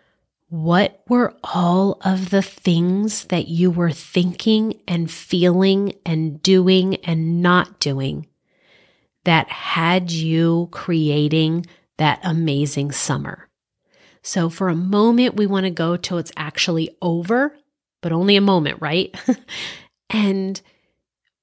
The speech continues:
and if you were there and were able to say, "I just had the best summer ever," think about what it was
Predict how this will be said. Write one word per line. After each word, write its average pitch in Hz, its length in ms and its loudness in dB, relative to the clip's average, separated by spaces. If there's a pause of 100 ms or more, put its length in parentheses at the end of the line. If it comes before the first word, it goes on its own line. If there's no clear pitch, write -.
(560)
and 190 100 2
if 185 160 -2
you 214 340 2
were 240 260 0
there 196 580 0
and 185 180 -2
were 175 120 -2
able 185 300 -2
to 185 60 0
say, 165 520 -2
"I 196 240 -4
just 202 240 -6
had 175 340 -2
the 190 80 -6
best 180 480 -2
summer 165 560 -2 (160)
ever," 151 460 -4 (1300)
think 208 300 0
about 196 680 -2
what 170 220 0
it - 240 0
was 165 680 -2